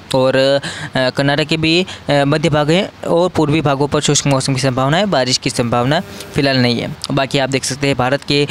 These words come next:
तमाम राज्यों पर एक तरफ जहाँ monsoon का आगमन हो रहा है, दूसरी तरफ चक्रवाती तूफान तबाही मचा रहा है, तो तीसरी तरफ गर्मी का टॉर्चर भी भारत के कई राज्यों पर बना हुआ है। ऐसे में हम कहीं ना कहीं climate change का भी, अ, मेल, अ, role अदा हो सकता है इसमें। और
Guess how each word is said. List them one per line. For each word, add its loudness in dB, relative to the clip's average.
तमाम 2
राज्यों 0
पर 2
एक 0
तरफ 0
जहाँ 0
monsoon 2
का 0
आगमन 0
हो 0
रहा 0
है, 2
दूसरी -2
तरफ 0
चक्रवाती 0
तूफान -2
तबाही 0
मचा 0
रहा 0
है, 0
तो -4
तीसरी 0
तरफ 0
गर्मी 0
का 0
टॉर्चर 2
भी -2
भारत 0
के -2
कई 0
राज्यों -2
पर -2
बना 0
हुआ 2
है। -6
ऐसे 0
में 0
हम 0
कहीं -2
ना 0
कहीं 0
climate 0
change -2
का -2
भी, 0
अ, 2
मेल, 2
अ, 2
role 2
अदा 0
हो 2
सकता -2
है 2
इसमें। 2
और 2